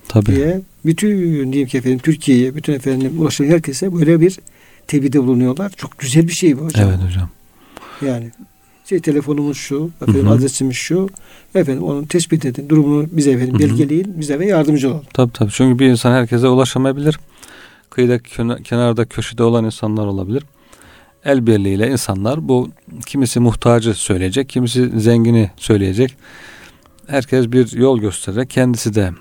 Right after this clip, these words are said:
Speaker 1: bu işe dahil olarak bu şekilde ihtiyaç sahiplerine yardımcı olmak. E, bu ne için böyle? Cenab-ı Hak isterse bütün hepsini anında doyurabilir. Demek ki kullarının bir eğitimi, bir merhamet eğitimi,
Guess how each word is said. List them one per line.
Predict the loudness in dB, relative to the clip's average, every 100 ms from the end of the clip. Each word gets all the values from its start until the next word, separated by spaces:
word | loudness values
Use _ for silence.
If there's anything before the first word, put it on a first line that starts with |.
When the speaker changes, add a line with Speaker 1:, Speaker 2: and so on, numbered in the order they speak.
| -8 2
Speaker 1:
bu | 2
işe | 2 0
dahil | 0 0
olarak | -4 -4 -6 -6 -12
bu |
şekilde | -4 -2 0 0 0 -2 _ -20 -20 -20 -14 -4
ihtiyaç | -4 0 0 2
sahiplerine | 0 -2 -2 0 2
yardımcı | 2 2 2 2
olmak. | 2 0 -4 _ _ -20 -20 -20 _ _ _ _ -12 -8
E, | -2
bu | 0 0 -2 -6 -2
ne | 2
için | 2 2 0 0 2
böyle? | 2 2 2
Cenab-ı | 2 4 4 0
Hak | -2
isterse | -4 -6 -4 -10 -12 -20 _ _ _ _
bütün | -8 -4 -4
hepsini | -6 -6 -6
anında | -2 0 0 -2 -2
doyurabilir. | 2 4 2 -2 -8 -10 -18 _ _ _ _
Demek | -6 -4 -4
ki | -6
kullarının | -4 -2 0 -2 0 0
bir | 0 -2
eğitimi, | 2 2 4 2 2 -2 _ -20 -20 -20 _ -6
bir |
merhamet | 0 0 0 0 0 0
eğitimi, | -2 0 -2